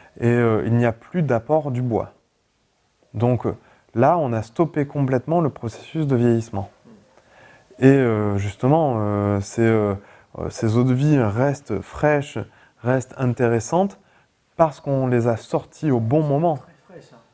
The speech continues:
Speaker 2: Ça, c'est très
Speaker 1: Exactement.
Speaker 2: bon.
Speaker 1: Il y a une, euh, vraie fraîcheur, c'est, euh, c'est, euh, des eaux de vie qui, euh, ont été, euh, en fait, c'est ça un petit peu la maîtrise que n-, que Cognac a,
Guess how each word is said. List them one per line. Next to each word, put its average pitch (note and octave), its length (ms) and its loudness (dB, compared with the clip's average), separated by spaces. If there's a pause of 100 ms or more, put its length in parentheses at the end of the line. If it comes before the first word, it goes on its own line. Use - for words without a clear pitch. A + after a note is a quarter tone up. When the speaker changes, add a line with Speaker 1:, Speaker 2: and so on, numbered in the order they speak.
(140)
Speaker 2:
Ça, - 120 -20
c'est - 220 -20
très - 80 -8
Speaker 1:
Exactement. A#2+ 420 0
Speaker 2:
bon. - 120 -8 (1300)
Speaker 1:
Il A2 80 4
y - 40 10
a B2 40 4
une, B2 120 2
euh, A#2 340 2
vraie G#2+ 240 2
fraîcheur, C#3 720 0
c'est, A#2 160 -8
euh, G#2+ 480 0 (500)
c'est, - 200 -4
euh, A2+ 440 4
des A#2 240 0
eaux C#3 60 2
de C#3+ 80 0
vie G3 200 0
qui, - 220 -6
euh, E3+ 100 4
ont C3 280 0
été, C3+ 220 -2
euh, C#3+ 220 4 (480)
en C#3 120 2
fait, G3 200 0
c'est E3+ 160 -2
ça F#3+ 180 0
un F3 160 0
petit - 140 -14
peu E3+ 200 0
la D#3 160 4
maîtrise C#3+ 580 -4 (380)
que - 80 -14
n-, B2+ 260 0 (160)
que A#2+ 440 2 (300)
Cognac E3 520 2 (720)
a, D3+ 400 0